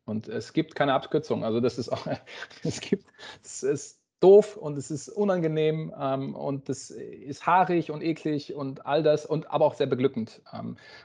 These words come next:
und mit jedem einzelnen Schritt, wenn ich das aushalten kann, einfach nur aushalten kann, damit zu sein und mir wieder die Frage zu stellen und nochmal zu fragen und nochmal reinzugehen, ohne dass ich sofort eine Antwort brauche,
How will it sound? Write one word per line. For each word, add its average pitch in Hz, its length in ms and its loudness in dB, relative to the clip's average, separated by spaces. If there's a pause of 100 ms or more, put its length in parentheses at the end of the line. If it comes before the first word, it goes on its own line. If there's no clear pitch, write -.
und 131 220 -2
mit 131 160 -4
jedem 175 260 4
einzelnen 143 460 -2
Schritt, - 380 -2
wenn 127 100 -2
ich 123 80 -6
das - 180 -6
aushalten 123 500 2
kann, - 200 -14
einfach 208 320 -2
nur 160 160 -2
aushalten 156 460 0
kann, 147 400 -6
damit 156 300 2
zu 151 140 -2
sein 143 260 0
und 147 120 -4
mir 120 160 -2
wieder 151 180 6
die 247 100 0
Frage - 360 -4
zu - 120 -20
stellen - 340 -14 (220)
und 131 200 -6
nochmal 143 480 2
zu 110 140 -12
fragen - 300 -18
und 170 220 -10
nochmal 156 560 2
reinzugehen, 123 640 -6
ohne 202 300 4
dass 175 160 -4
ich 160 120 -10
sofort 185 440 0
eine 175 120 -4
Antwort 143 380 -8
brauche, - 280 -12